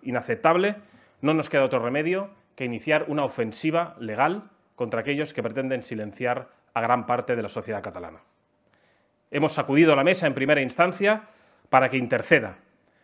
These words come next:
para que ponga fin de una vez por todas al veto y tome las medidas que considere necesarias para garantizar el derecho de participación política de los diputados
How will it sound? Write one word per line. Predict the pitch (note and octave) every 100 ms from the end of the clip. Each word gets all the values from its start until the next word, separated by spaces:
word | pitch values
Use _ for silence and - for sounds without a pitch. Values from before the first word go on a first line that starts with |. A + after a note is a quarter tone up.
| _ _
para | - C3
que | B2+
ponga | F3+ F#3
fin | F#3 G#3
de | F3+
una | F3
vez | F3+
por | F#3 C#3
todas | F3 F#3 G3+ - - -
al | B2 B2
veto | F3 F3+ G#3+ -
y | - C3+
tome | F#3 G3+
las | F3+ C#3+ C3
medidas | C3+ F#3+ G#3+ A3 G#3+
que | D3+
considere | C3 B2+ C#3 F3
necesarias | E3 B2+ A#2 D#3+ F3+ F#3 F#3+ - - -
para | - B2+
garantizar | B2 B2 A#2+ B2 F3 F#3 - - _
el | C3+
derecho | A#2+ C3+ F3+ - F3+
de | D3
participación | C3 G#2+ A2 A#2 F3 D#3
política | C3 C#3 D3 D#3+ D#3 B2+
de | B2
los | A#2
diputados | A2 A2+ A2+ C3 C#3 C3+ -